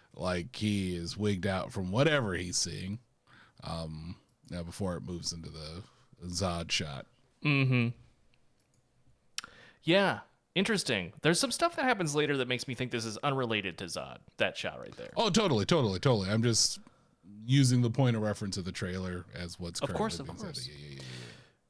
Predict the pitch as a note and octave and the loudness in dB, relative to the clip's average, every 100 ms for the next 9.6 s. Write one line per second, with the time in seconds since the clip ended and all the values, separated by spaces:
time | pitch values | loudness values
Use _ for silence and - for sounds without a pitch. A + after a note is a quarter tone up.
0 | _ _ - F3 F#3+ D#3 B2+ D#3 C3+ C3+ | _ _ 0 6 8 8 6 2 2 -4
1 | C3+ C#3+ - C3+ E3+ D#3+ C3+ F3+ C3+ C3+ | -4 -4 2 4 4 2 4 4 6 2
2 | - D3 C3 A#2 - B2+ A2 A2+ A#2 G#2+ | 2 0 2 2 4 6 4 2 2 4
3 | G#2+ - B2 A#2 G#2 - - D#3 D3 C#3 | 2 0 -4 -4 -6 -10 0 2 4 2
4 | C#3 C#3 - _ _ - - - - B2 | 0 -4 -10 _ _ -8 -6 -6 -8 0
5 | A2+ A2+ G#2 - A2 F#2+ F2 F2 D#2+ C#2+ | 2 4 2 0 0 0 -4 -6 -8 -8
6 | C2 D2+ - - - C#3+ A#2+ A#2+ G#2 G2 | -10 -12 -14 -20 4 4 4 -2 -2 -4
7 | - G2+ F#2+ F#2+ E2 F#2 F#2 F#2 - - | -6 -8 -6 -6 -4 -4 -2 -6 -8 -20
8 | - - - G#2 F2+ F2+ - G2+ G#2+ G#2 | -20 -20 -4 -2 0 -4 -8 -8 -4 -2
9 | G2 F#2+ D#2 C#2+ D2 | -2 -8 -14 -16 -18